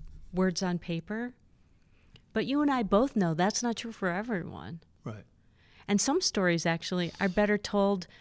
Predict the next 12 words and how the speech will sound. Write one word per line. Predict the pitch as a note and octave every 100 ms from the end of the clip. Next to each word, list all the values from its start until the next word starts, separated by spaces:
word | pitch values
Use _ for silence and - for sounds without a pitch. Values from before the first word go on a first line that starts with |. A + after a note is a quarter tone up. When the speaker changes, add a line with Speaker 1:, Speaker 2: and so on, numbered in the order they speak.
| - _
Speaker 1:
not | F#3 G3 D4+ A#3
on | D3+ D3
paper. | - - - - - -
Speaker 2:
Right. | A#2 G2 _ _ _ _ _ _ _ _ _ _ _ -
Yeah. | F#2+ - -
Speaker 1:
When | F#3+ G3+
Speaker 2:
Yeah. |
Speaker 1:
they're | G3+
told | - A3 -
from | G3+
the | F3
heart, | D3+ A3+ A3+ - -